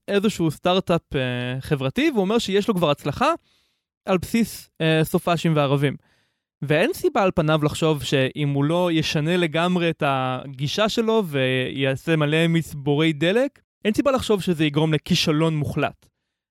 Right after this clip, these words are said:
אני חושב שרוב הדברים שבני אדם מנסים לעשות הם הרבה יותר קלים מאשר להיות הראשון שמגיע לקוטב הדרומי על בסיס כלבים ופונים. אז, אה, נראה לי שלקחת כאן את הדוגמה הכי קיצונית שאפשר.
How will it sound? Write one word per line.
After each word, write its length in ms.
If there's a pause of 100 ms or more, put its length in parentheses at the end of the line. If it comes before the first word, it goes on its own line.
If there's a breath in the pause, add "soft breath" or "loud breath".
(100)
אני 80
חושב 140
שרוב 600
הדברים 460
שבני 240
אדם 200
מנסים 280
לעשות 420 (360 soft breath)
הם 120
הרבה 320
יותר 360
קלים 580
מאשר 320
להיות 280
הראשון 460
שמגיע 380
לקוטב 260
הדרומי 580
על 120
בסיס 280
כלבים 520
ופונים. 640 (500)
אז, 240
אה, 300
נראה 200
לי 80
שלקחת 360
כאן 140
את 40
הדוגמה 580
הכי 240
קיצונית 380
שאפשר. 400